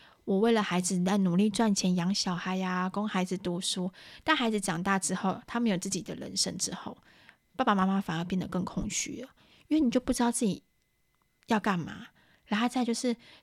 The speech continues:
自己还能够做什么，然后或者说会觉得自己都已经年纪大了，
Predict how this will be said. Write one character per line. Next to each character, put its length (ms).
自 120
己 160
还 220
能 160
够 160
做 220
什 200
么， 200
然 120
后 80
或 100
者 100
说 240
会 160
觉 140
得 160
自 140
己 100
都 120
已 40
经 140
年 160
纪 100
大 220
了， 180